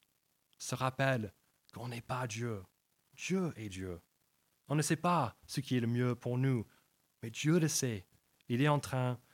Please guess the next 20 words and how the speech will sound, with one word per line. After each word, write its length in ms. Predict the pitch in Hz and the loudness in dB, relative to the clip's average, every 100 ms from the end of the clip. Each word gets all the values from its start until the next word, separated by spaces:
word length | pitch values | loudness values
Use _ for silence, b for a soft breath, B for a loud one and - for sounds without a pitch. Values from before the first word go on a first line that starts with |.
| b _ | b _
de 80 | 123 | -6
f-, 260 | - - | -6 -10
tout 180 | - 175 | -2 0
faire 400 | 156 - 110 104 | 0 0 0 0
pour 160 | - 117 | -4 -2
notre 300 | 117 117 123 | -2 -2 -6
bien 460 | 110 107 113 110 110 _ _ _ - | -6 -2 -2 -2 -6 _ _ _ -12
éternel. 720 | 117 - 123 127 127 101 90 _ _ _ _ _ _ _ - | -10 -6 -4 -2 -2 -4 -8 _ _ _ _ _ _ _ -10
La 100 | 120 | -10
bonté 640 | - 147 143 - 131 113 | 2 4 4 0 0 0
et 60 | |
la 120 | 113 107 | -4 -6
puissance 720 | - 156 143 - 123 113 - | -6 -4 0 2 2 0 -4
de 120 | 120 | -4
Jésus 600 | 110 120 131 127 127 107 - | 0 0 2 2 2 0 0
dans 140 | 123 | -2
ce 140 | - | -2
passage 560 | - 123 110 127 117 104 | -2 0 0 0 0 0
rend 200 | 110 123 | -2 -2
cela 480 | 127 127 117 113 | -2 0 2 2